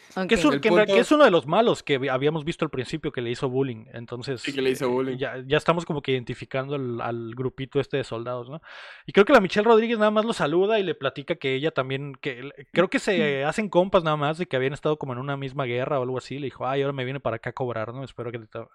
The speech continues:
Speaker 3: Simón.
Speaker 2: te vaya chido".
Speaker 3: Y, y le dice que, que si va a ser su,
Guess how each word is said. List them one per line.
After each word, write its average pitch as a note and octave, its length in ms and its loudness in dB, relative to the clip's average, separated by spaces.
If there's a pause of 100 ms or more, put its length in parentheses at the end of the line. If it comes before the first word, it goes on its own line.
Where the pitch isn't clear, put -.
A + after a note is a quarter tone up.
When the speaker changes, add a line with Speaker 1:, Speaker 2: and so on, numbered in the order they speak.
Speaker 3:
Simón. C3+ 240 -4
Speaker 2:
te C3+ 80 -8
vaya A#2+ 200 -6
chido". F#3+ 340 -2 (560)
Speaker 3:
Y, C#3+ 80 -2
y - 20 2
le C3+ 100 4
dice C#3 260 0
que, A2 640 -2
que A2+ 380 -2
si - 180 -6
va A#2 100 -2
a A#2+ 40 -8
ser B2+ 180 -2
su, G#2 500 -6